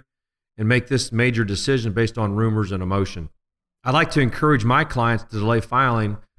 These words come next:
you know, for some of the following reasons. One is you wanna maximize your retirement income. You want to increase retirement benefits for your spouse.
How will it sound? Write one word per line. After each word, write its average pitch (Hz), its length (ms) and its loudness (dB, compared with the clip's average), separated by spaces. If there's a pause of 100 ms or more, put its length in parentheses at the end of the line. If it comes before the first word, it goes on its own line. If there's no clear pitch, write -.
you 139 100 -2
know, 131 60 2
for 127 120 -2
some 147 220 0
of 135 60 0
the 113 60 2
following 120 380 0
reasons. 95 500 0 (360)
One 151 220 2
is 120 120 4
you 120 80 4
wanna 120 180 2
maximize 117 640 0
your 110 80 0
retirement 104 540 -2
income. 90 460 -8 (760)
You 117 80 0
want 139 180 2
to 123 120 2
increase 139 540 0
retirement 113 580 0
benefits 107 800 -4
for 123 120 -2
your 117 120 2
spouse. 104 600 -6